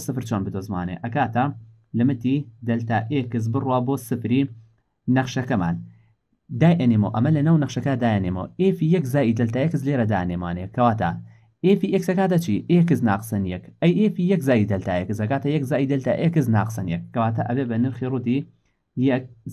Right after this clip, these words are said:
زائیدی دەلتا ئێکس ناقسی یەک. ناقسن چی؟ لەمە کانە چی دانێمەوە؟ ئێفی یەک، لە بری ئێکسەکە یەک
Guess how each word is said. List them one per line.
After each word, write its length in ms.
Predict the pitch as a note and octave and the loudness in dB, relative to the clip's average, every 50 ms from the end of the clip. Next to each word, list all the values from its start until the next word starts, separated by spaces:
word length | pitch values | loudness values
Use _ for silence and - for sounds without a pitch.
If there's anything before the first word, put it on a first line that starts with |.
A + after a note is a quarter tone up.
| A2 | -4
زائیدی 480 | C#3 C#3+ C#3+ - A#2 A2 A2 A2+ B2+ D3 - - - - - - _ _ _ _ - A2+ A2 | -2 -2 0 0 0 0 2 2 2 0 0 -4 -10 -20 -20 -20 _ _ _ _ -8 -2 0
دەلتا 360 | C#3+ D#3 C3+ A#2+ - A2+ G#2 - A2+ - | 0 0 0 -2 -2 -2 -2 -2 -2 -2
ئێکس 420 | C#3+ C#3 A#2+ A2+ C3+ C#3 D#3 D#3+ - - - B2 B2 | -2 -2 -2 -2 -2 -2 -2 -2 -4 -8 -6 -2 0
ناقسی 440 | C3+ D3 E3 E3+ - - - F#3 G3+ G3+ G3+ - _ _ _ _ _ _ _ - A2 G#2 | 0 0 0 -2 -2 -4 -2 2 2 2 0 -2 _ _ _ _ _ _ _ -2 -2 -2
یەک. 140 | F#2+ A2 - - - - - _ _ _ _ _ - C3+ | -2 -2 -8 -16 -18 -20 -20 _ _ _ _ _ -2 2
ناقسن 460 | C#3 E3 F#3 G3 F#3 - F3 D#3+ C#3 - | 4 4 4 4 2 2 2 2 2 2
چی؟ 140 | - F2+ F2 - - - _ _ _ _ _ _ _ _ - - | -2 -6 -8 -8 -12 -20 _ _ _ _ _ _ _ _ -2 2
لەمە 220 | B2 C#3+ F#3 G3 F#3+ | 4 4 4 2 4
کانە 220 | G3+ G3+ G3 F#3+ F3 E3+ | 2 2 4 4 2 2
چی 80 | D#3 A#2+ A2+ | 2 2 2
دانێمەوە؟ 320 | G#2 G2+ G2 F#2+ F#2+ - - E3 | 2 2 0 -2 -4 -4 2 4
ئێفی 260 | E3+ E3+ E3+ E3+ A2 F#2 | 6 6 6 4 0 -2
یەک، 80 | F2+ - G#2 | -2 -2 -2
لە 40 | G#2+ G#2+ | -2 -2
بری 140 | - A#2 B2+ | 0 -2 -2
ئێکسەکە 280 | B2 - B2+ A#2+ C#3 C3 | -2 -4 -4 -2 -2 -2
یەک 80 | A2 | -2